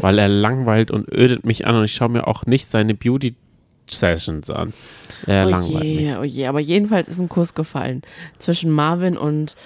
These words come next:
Speaker 2: Paulina
Speaker 1: Oh
Speaker 2: und
Speaker 1: Gott.
Speaker 2: da muss man sagen, das finde ich ja echt bewundernswert auch an der Sendung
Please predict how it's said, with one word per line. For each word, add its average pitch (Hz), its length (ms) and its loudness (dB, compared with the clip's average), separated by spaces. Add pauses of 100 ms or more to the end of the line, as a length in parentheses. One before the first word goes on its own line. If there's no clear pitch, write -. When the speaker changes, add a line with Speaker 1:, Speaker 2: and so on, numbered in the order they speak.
(240)
Speaker 2:
Paulina 160 720 2
Speaker 1:
Oh - 80 0
Speaker 2:
und 151 200 0
Speaker 1:
Gott. - 80 -18 (240)
Speaker 2:
da 165 160 2
muss 220 180 2
man 202 180 0
sagen, 180 360 -2
das 175 180 -6
finde 196 220 -4
ich 185 100 -10
ja 180 160 -12
echt - 180 -8
bewundernswert 165 760 -2
auch 156 120 -10
an 151 160 -6
der 147 140 -2
Sendung 151 500 -2